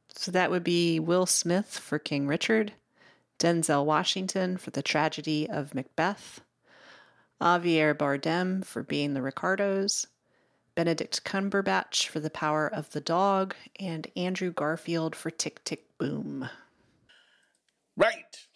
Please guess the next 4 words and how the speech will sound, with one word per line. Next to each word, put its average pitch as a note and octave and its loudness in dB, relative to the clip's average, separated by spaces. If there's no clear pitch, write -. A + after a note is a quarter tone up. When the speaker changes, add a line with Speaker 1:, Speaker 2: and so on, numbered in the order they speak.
Speaker 2:
So A#2+ 2
let's F#3 4
talk. - -4
One, F#3 4